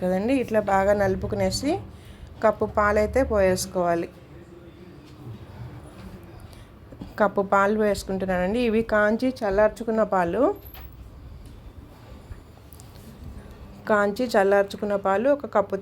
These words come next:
తీసుకున్నాను. తర్వాత హాఫ్ అన్ అవర్ ముందు నానబెట్టుకున్నానండి సబ్జా గింజలు. చూడండి, త్రీ స్పూన్స్ తీసుకుంటున్నాను. మీకు సబ్జా గింజలు లైక్ చేసే వాళ్ళైతే కానీ ఇంకా కూడా కొద్దిగా వేసుకున్నా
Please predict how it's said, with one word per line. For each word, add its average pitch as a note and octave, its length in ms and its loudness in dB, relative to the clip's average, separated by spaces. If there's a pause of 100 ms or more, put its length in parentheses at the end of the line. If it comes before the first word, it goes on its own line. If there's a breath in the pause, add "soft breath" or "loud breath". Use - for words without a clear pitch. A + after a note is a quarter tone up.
తీసుకున్నాను. F#3+ 580 0 (800 loud breath)
తర్వాత A3 360 4 (200)
హాఫ్ A3 260 4
అన్ A3 140 4
అవర్ A#3 260 4
ముందు A3+ 240 2 (120)
నానబెట్టుకున్నానండి G#3 880 2 (140)
సబ్జా G3+ 340 4
గింజలు. G#3 360 4 (2250 loud breath)
చూడండి, G3+ 400 2 (260)
త్రీ G#3+ 160 0 (100)
స్పూన్స్ G#3+ 400 -2
తీసుకుంటున్నాను. G#3 800 0 (1800 loud breath)
మీకు G#3 220 2 (260)
సబ్జా G3+ 340 4
గింజలు A#3 340 0
లైక్ G#3 260 2
చేసే A#3 280 0
వాళ్ళైతే G3+ 420 0
కానీ A3 180 2 (100)
ఇంకా G#3+ 240 2
కూడా G#3+ 220 2
కొద్దిగా G3 340 0
వేసుకున్నా F#3+ 420 -2